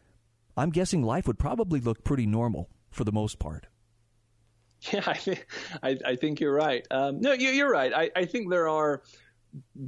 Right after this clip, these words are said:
Speaker 2: I, I get the impression that there are wider trends on the left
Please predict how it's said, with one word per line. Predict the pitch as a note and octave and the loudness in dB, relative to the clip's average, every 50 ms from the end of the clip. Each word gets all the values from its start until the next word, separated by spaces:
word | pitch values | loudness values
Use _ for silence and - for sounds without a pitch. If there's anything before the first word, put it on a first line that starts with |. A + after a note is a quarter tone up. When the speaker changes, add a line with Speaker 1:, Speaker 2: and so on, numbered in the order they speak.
| - _ _ _ _ _ _ - - _ _ _ _ - | -14 _ _ _ _ _ _ -20 -20 _ _ _ _ -2
Speaker 2:
I, | - D#3 D#3+ - - _ _ _ _ _ _ _ D3 | -2 -2 -2 -4 -10 _ _ _ _ _ _ _ -2
I | D3+ | -2
get | D#3+ E3 A#3 A#3 G3+ | 0 0 -2 0 0
the | A3 G3+ | -2 -2
impression | F3 D#3 C#3 - - - - F3+ F3+ E3+ - - - E3 D3+ C#3 C3 | -2 -2 -4 -6 -10 -6 -2 -2 -2 0 -2 -4 -4 -2 -2 0 0
that | C3+ B2+ - C3 | 0 -2 0 -2
there | D3 D3 C#3+ | 0 2 2
are | C3+ C3 B2+ | 2 2 0
wider | A#2+ A#2+ B2+ C3 C3+ D3 D#3+ D#3+ D#3 D3+ D3 | -2 -2 0 0 2 2 2 2 0 -2 -2
trends | - - - - D3+ C#3 C#3 C3 C3 C3 A#2+ - | -4 -8 -4 -4 -2 -2 0 0 0 0 0 0
on | - C3 C3+ C3 | 0 0 0 2
the | C3 C3 | 2 2
left | B2 A2+ A#2+ A#2 A#2 G#2+ A#2 - - - - - | 2 2 2 2 2 0 -2 -6 -12 -14 -14 -14